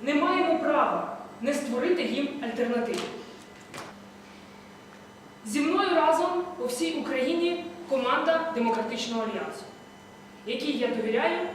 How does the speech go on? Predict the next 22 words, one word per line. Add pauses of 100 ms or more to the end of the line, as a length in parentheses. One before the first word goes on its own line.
якій
я
дякую (140)
за
підтримку (460)
і
за
натхнення. (2500)
Ми
розуміємо (260)
всю
складність (180)
і
всю
відповідальність, (100)
яку
ми
беремо
на
себе (260)
за
Харків